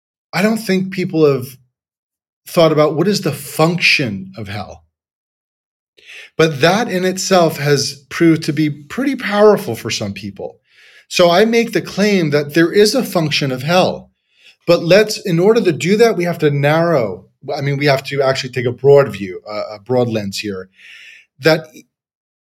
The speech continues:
in every part of the earth, uh, you know, where there's people, there's religion.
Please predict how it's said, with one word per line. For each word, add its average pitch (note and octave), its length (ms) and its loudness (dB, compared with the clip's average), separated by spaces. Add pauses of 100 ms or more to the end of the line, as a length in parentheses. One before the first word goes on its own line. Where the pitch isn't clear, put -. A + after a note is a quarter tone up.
(120)
in F3 320 -2
every G#3+ 680 0 (840)
part E3 280 4
of C#3 180 4
the C3 140 -2
earth, G2 500 -4 (260)
uh, C3+ 440 -6
you D3+ 180 0
know, A#2+ 80 0
where C3 200 4
there's C3+ 260 2
people, A2 480 -2
there's B2 260 0
religion. B2 520 2